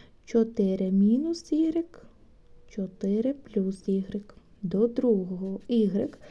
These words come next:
І до третього це ігрек на чотири плюс ігрек. Нові чисельники. І так, ось ця формула, ми пишемо з чернеточки, пам'ятаємо, що ми її розкладали, і зразу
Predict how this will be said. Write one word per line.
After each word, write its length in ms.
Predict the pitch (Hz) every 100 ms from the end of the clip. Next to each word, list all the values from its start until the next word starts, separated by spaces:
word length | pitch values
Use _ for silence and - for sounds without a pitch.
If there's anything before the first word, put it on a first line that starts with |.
| - - - -
І 160 | 247 220
до 160 | -
третього 680 | 202 202 208 262 294 202 190 180
це 240 | - 185 196 -
ігрек 640 | 202 208 302 - 202 - 214
на 360 | 208 196 185 -
чотири 800 | - 196 175 - 190 202 269 330 330 -
плюс 680 | 185 170 175 214 - - - -
ігрек. 640 | 226 208 - - - - - - - - - - - - - - - - - -
Нові 320 | 208 254 381
чисельники. 760 | - - 269 - 180 196 202 - - - - - -
І 60 |
так, 340 | - 208 196 -
ось 260 | 285 320 -
ця 140 | 330
формула, 760 | 320 233 208 196 190 196 220 330
ми 180 | 285
пишемо 560 | 233 233 233 - 220 202
з 80 | 202
чернеточки, 880 | - 233 220 208 196 180 196 - 196
пам'ятаємо, 480 | 202 208 220 202
що 200 | 190 214
ми 60 | 208
її 100 | 208
розкладали, 640 | 208 - 240 226 339 370
і 40 | 262
зразу 340 | 247 240 233